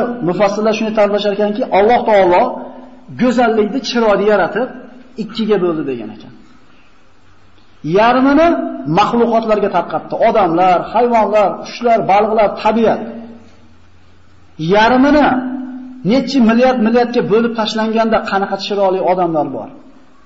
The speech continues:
Qanaqa chido-, chiroyli bir hayvonlar, chiro-, chiroyli bir tabiat manzaralari bor.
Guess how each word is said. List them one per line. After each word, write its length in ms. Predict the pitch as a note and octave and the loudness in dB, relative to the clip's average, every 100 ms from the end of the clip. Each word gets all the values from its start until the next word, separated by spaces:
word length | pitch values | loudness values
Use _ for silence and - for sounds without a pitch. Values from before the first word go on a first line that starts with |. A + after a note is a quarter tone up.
| - - | -20 -8
Qanaqa 300 | F3+ F#3 F#3 | -4 -2 -4
chido-, 360 | F3+ F#3 F#3+ F3+ | -6 -4 -2 -2
chiroyli 360 | G3 F#3 F3+ | -4 -2 -2
bir 140 | E3+ F3 | -4 -6
hayvonlar, 500 | - F3+ E3+ E3+ D#3+ | -6 -4 -4 -4 -6
chiro-, 220 | - F3 | -10 -14
chiroyli 300 | E3+ E3+ E3 | -8 -6 -4
bir 100 | D#3+ | -6
tabiat 360 | E3 D#3+ D#3+ D#3 | -6 -6 -4 -2
manzaralari 560 | D#3 D#3 D3 C#3 B2 A#2 | -2 -2 -4 -6 -8 -12
bor. 160 | E2+ | -14